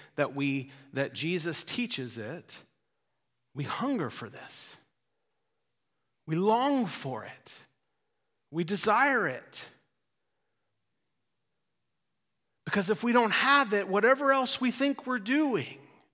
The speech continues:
we're not accomplishing what Jesus intends.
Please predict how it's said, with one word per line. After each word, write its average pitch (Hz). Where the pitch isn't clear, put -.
we're 156
not 175
accomplishing 165
what 135
Jesus 127
intends. 110